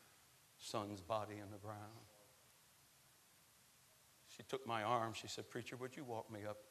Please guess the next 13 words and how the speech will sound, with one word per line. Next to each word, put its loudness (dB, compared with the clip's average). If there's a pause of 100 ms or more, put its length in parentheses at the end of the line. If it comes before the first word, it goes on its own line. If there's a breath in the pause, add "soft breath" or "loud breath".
(120)
the -18
casket -4
so -14
I -12
could -18
say -8 (100)
goodbye -6 (360)
to -12
Elmer?" -6 (400)
His -10
name -6
was -10 (100)
Elmer. -8